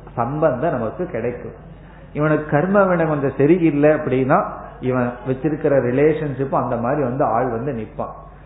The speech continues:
நம்மை சுற்றி நல்லவர்கள் கெட்டவர்கள் சமமா வருகிறார்கள். யாரோடு நாம் இணக்கம் வைக்கின்றோம்,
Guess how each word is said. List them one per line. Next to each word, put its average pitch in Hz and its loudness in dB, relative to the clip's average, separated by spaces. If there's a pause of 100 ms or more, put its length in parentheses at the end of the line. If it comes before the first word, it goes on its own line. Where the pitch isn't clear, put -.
(140)
நம்மை 143 0
சுற்றி 180 -2
நல்லவர்கள் 185 4 (160)
கெட்டவர்கள் 175 2
சமமா 180 2
வருகிறார்கள். 160 2 (720)
யாரோடு 214 6
நாம் 190 0
இணக்கம் 175 -2
வைக்கின்றோம், 139 -2